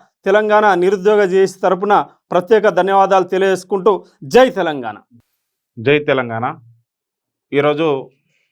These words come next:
Speaker 2: తెలంగాణ నిరుద్యోగులకు అండగా తెలంగాణ నిరుద్యోగ మార్చ్ అనే కార్యక్రమానికి వచ్చే నెల పన్నెండు తారీఖు యువజన దినోత్సవం రోజు వివేకానందుని స్ఫూర్తిగా తీసుకుంటూ, "Arise, awake, did not stop goals," నీ గమ్యం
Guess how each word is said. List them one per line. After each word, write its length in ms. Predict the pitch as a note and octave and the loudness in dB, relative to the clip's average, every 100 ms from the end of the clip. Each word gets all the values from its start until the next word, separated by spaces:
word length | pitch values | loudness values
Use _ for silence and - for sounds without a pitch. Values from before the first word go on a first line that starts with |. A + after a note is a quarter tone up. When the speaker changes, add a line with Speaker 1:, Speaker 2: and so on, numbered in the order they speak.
| _ _ _ _ - | _ _ _ _ -2
Speaker 2:
తెలంగాణ 480 | C#3+ D#3 D#3+ D#3 D3+ - _ _ | 0 0 0 0 0 -6 _ _
నిరుద్యోగులకు 880 | A2+ C3+ D#3+ D3 D#3+ D#3 D3+ C#3+ C#3+ A#2+ | -10 -6 -4 0 0 0 -2 -4 -8 -6
అండగా 360 | C3+ D3 D3 - _ _ D3 | -2 0 0 -2 _ _ -10
తెలంగాణ 520 | D3+ D#3+ D#3+ D#3 D#3 | -8 -6 -6 -6 -6
నిరుద్యోగ 440 | D3 D3 C#3+ D3 C#3+ | -8 -12 -8 -6 -2
మార్చ్ 240 | C#3+ C#3 D3 | -2 -4 -8
అనే 120 | C#3 C3+ | -6 -2
కార్యక్రమానికి 760 | C3 C3 D3 C#3 C3 B2+ D3 C3+ - _ B2 | -2 -2 -8 -8 -10 -10 -10 -10 -14 _ -8
వచ్చే 260 | C3+ F#3 | -2 -2
నెల 220 | F3 E3+ E3 | -2 0 -2
పన్నెండు 260 | D#3+ D3+ D#3 | -2 -6 -6
తారీఖు 260 | D3+ D3+ C#3 | -6 -6 -6
యువజన 280 | D3 D3+ D3+ | -6 -4 -6
దినోత్సవం 580 | C#3 C#3+ C#3+ D3+ C#3 C3 | -6 -6 -6 -6 -6 -4
రోజు 360 | C#3 C3+ D3 D3+ _ | -4 -4 -8 -10 _
వివేకానందుని 580 | A#2+ D#3 D#3 D#3 D#3 D3 | -2 -2 -2 -6 -6 -10
స్ఫూర్తిగా 420 | C#3 C#3+ D3+ D3+ C#3 | -8 -10 -4 -2 -2
తీసుకుంటూ, 520 | C#3 C#3 D3 C#3 C#3 - | -4 -12 -10 -6 -4 -2
"Arise, 260 | D3 F#3 F3+ - _ C#3 | 0 0 -4 -10 _ -4
awake, 300 | D3+ F3+ F3+ C3+ | -2 -2 -4 -10
did 100 | C#3 C#3 | -8 0
not 140 | D#3+ D#3+ | 0 0
stop 220 | E3 C#3 B2 | 0 -2 -2
goals," 180 | A#2+ A2+ _ _ - | -8 -10 _ _ -8
నీ 180 | E3 D3+ | -4 0
గమ్యం 420 | C#3 D#3 F#3+ F#3+ | 0 2 -2 -2